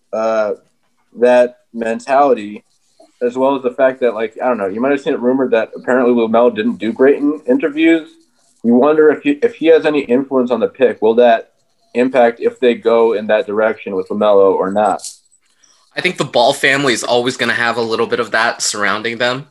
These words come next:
Speaker 2: just given how their father has approached marketing them and kind of the reputation that they gained for themselves in high school.
Speaker 1: Mm-hmm.
Speaker 2: Um, and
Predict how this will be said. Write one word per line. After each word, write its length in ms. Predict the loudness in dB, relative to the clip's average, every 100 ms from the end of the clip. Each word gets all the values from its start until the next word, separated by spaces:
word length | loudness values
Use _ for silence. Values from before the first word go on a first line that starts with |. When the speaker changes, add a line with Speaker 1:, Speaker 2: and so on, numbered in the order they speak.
| -8
Speaker 2:
just 280 | -6 -6
given 540 | -4 -4 -4 -8 -12 _ _
how 340 | -12 -6 -6
their 160 | -4 -8
father 420 | -2 -2 0 -2
has 540 | -2 -2 -2 -2 -4 -6
approached 680 | -8 -10 -6 -4 -4 -8 -12 -18 _ _ _ _ _ _ _
marketing 540 | -2 -2 0 -2 -2 0
them 380 | 0 0 -6 _
and 520 | -2 0 0 -2 -6 -14 -20 _ _ _ -10
kind 320 | -4 -4 -4
of 80 | -4
the 100 | -4
reputation 680 | -4 -6 -8 -4 -2 -2 -4
that 180 | -6
they 300 | -2 0 0
gained 320 | -2 -6 -6 -6
for 80 |
themselves 500 | -8 -6 -4 -4 -4
in 160 | -8 -8
high 240 | -8 -6
school. 460 | -6 -4 -4 -6 -8 _ _ _ _
Speaker 1:
Mm-hmm. 40 | -2
Speaker 2:
Um, 540 | 0 0 0 -4 -12 _ _ -10 -10 _ -4
and 500 | 0 2 0 -4 -10